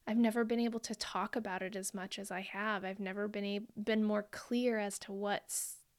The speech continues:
my spirituality is. It's my connection with, with myself, because we are all spiritual beings. We are all made up of stardust. And there is a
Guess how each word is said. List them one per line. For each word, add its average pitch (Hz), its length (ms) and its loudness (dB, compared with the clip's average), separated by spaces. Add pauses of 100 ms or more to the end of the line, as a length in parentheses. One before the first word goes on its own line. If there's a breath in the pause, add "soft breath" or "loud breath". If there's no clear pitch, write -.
(320)
my 202 200 0
spirituality 190 1120 -2
is. 196 480 2 (520 loud breath)
It's - 260 4
my 233 200 8
connection 208 1000 0 (500 loud breath)
with, 214 560 0 (2000 soft breath)
with 269 220 0
myself, 294 880 0 (140)
because 233 360 0
we 240 140 4
are 226 200 2
all 254 380 4
spiritual 233 540 2
beings. 202 380 0
We 220 100 4
are 214 200 2
all 247 320 4
made 220 380 4
up 226 320 0 (100)
of 190 120 -2
stardust. - 840 -4 (520 loud breath)
And 202 220 2
there 208 140 6
is 202 160 2
a 196 100 -2